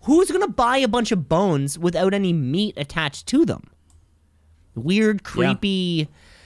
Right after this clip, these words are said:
Speaker 1: bone collectors or something? That's even weirder.
Speaker 2: Mm-hmm. What do you think?
Speaker 1: So I think really the question is, could somebody else have gotten as fired up as I just got?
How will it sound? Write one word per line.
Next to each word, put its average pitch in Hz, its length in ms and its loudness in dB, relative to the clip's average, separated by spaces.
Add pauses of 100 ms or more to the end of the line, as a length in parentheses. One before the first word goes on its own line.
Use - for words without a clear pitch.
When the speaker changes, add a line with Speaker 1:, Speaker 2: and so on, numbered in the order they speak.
(160)
Speaker 1:
bone 165 580 2
collectors 220 840 -2
or 233 60 -6
something? 247 440 -2
That's 254 180 -6
even 175 280 -6
weirder. 190 500 -8 (1200)
Speaker 2:
Mm-hmm. 131 260 -2 (3000)
What 117 120 -8
do 113 60 -4
you 110 60 -8
think? 139 360 -6
Speaker 1:
So - 200 -4
I 160 80 2
think 196 260 -4
really 247 280 2
the 190 100 -2
question 170 400 -2
is, 156 400 -2 (600)
could 180 200 -2
somebody 226 480 0
else 175 520 -2
have 165 180 -6
gotten 160 340 0
as 151 140 -2
fired 151 380 0
up 139 200 0
as 127 100 -2
I 127 160 0
just 107 220 -6
got? 76 240 -10